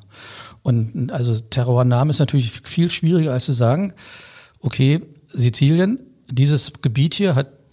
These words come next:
diese Bedingungen und dementsprechend gebe ich jetzt ja Nummer zwei. Also alle Italien kriegt Nummern von eins bis zehn.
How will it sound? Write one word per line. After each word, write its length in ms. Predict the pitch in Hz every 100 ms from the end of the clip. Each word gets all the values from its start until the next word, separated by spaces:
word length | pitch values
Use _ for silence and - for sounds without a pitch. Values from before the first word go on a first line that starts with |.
| -
diese 300 | 120 139 165
Bedingungen 580 | 135 127 147 196 254 330 - - _
und 500 | 151 143 139 - -
dementsprechend 440 | 135 156 - 143 131
gebe 160 | 131
ich 40 | 127
jetzt 200 | 117 -
ja 120 | 113
Nummer 520 | 117 220 127 117 107
zwei. 340 | - 92 82 -
Also 220 | 120 113
alle 260 | 117 135 139
Italien 400 | 147 123 135 135
kriegt 240 | 131 123
Nummern 380 | 123 123 127 160 -
von 160 | 117
eins 220 | 110 110
bis 160 | - 110
zehn. 300 | - 92 73